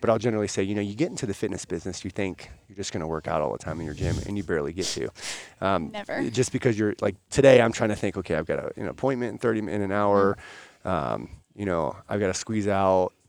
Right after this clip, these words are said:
Speaker 1: after that appointment, I have a thirty-minute block before I need to do a call.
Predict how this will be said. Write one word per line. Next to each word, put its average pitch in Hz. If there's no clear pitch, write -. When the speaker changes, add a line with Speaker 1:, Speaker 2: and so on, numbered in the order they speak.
Speaker 1:
after 127
that 120
appointment, 101
I 90
have 95
a -
thirty-minute 98
block 92
before 87
I -
need 85
to 65
do 58
a -
call. 120